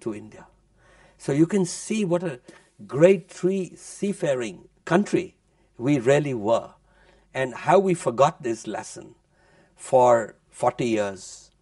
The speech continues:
of our history when we closed our economy from nineteen fifty to nineteen ninety. And, and people have forgotten that we are a, we were a great trading nation. But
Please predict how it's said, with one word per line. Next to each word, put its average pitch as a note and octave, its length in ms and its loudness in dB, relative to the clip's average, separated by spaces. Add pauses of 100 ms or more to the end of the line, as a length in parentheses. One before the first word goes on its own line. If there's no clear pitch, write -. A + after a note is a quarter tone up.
(340)
of F#2+ 260 -6
our F#2 260 -6
history F#2+ 440 -10
when G2 160 -8
we G2 140 -10
closed G#2 520 0
our - 160 -10
economy F2+ 560 -12 (360)
from G2 240 -8
nineteen G3 360 -10
fifty - 300 -20
to - 140 -14
nineteen F3+ 520 -16 (140)
ninety. G2 380 -14
And, B2 140 -10 (440)
and D3+ 140 -4
people F#3 240 0
have F3+ 100 0
forgotten D#3+ 540 -2 (640)
that A#2+ 320 0
we B2 400 -4 (100)
are - 440 -4
a, - 280 -4
we G#2+ 140 -10
were A#2 160 -4
a A#2+ 80 -6
great G#2+ 280 -10
trading F3 280 -12
nation. B3+ 320 -12 (420)
But C3+ 320 2